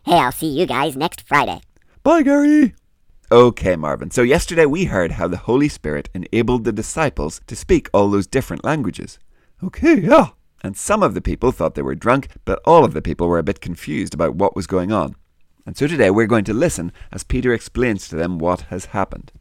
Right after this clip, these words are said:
Speaker 3: Now, we're not going to hear everything that Peter said, but we're going to listen to just a couple of snippets of his speech.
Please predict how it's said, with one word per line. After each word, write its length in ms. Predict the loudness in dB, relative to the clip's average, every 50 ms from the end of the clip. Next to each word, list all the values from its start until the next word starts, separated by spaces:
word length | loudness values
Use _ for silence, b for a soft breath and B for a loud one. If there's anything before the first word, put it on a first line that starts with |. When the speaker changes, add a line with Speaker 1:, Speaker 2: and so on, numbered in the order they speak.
| _ _
Speaker 3:
Now, 200 | -6 -4 -4 -4 -4 -2
we're 120 | 0 2
not 180 | 2 2 2 2
going 180 | 0 0 0
to 60 | 0 0
hear 180 | 0 -2 -2 0
everything 420 | -2 -2 0 2 0 0 0 -4 -6
that 120 | -8 -8
Peter 220 | -8 -8 -8 -8 -10
said, 280 | -8 -6 -6 -6 -6 b b b b -8
but 100 | -6 -4
we're 180 | -2 0 0 0
going 200 | 0 -2 -2 -2
to 80 | -2 -2
listen 280 | -4 -4 -6 -8 -10
to 100 | -12 -10
just 200 | -10 -10 -8 -8
a 60 | -10
couple 300 | -10 -10 -10 -8 -6 -6
of 80 | -6 -6
snippets 440 | -8 -6 -4 -4 -4 -4 -8 -8 -8
of 120 | -8 -8
his 100 | -8 -10
speech. 440 | -8 -4 -2 -2 -2 -2 -8 -16 -18